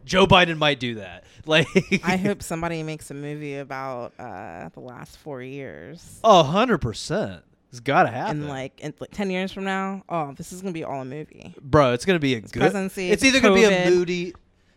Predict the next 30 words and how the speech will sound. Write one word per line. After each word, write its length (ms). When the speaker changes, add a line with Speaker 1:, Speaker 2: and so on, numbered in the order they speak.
Speaker 1:
movie 380
or 120
a 80
hell 320
of 80
an 80
H 240
B 160
O 120
series. 580
Speaker 2:
Oh 20
my 60
God. 880
Speaker 1:
<laughs> 40
You 140
know 80
Speaker 2:
I'm 100
Speaker 1:
what 20
I 100
Speaker 2:
calling 380
that 280
H 300
B 180
O 160
right 240
now. 240
Let's 200
link 280
up. 420
Speaker 1:
Yeah. 440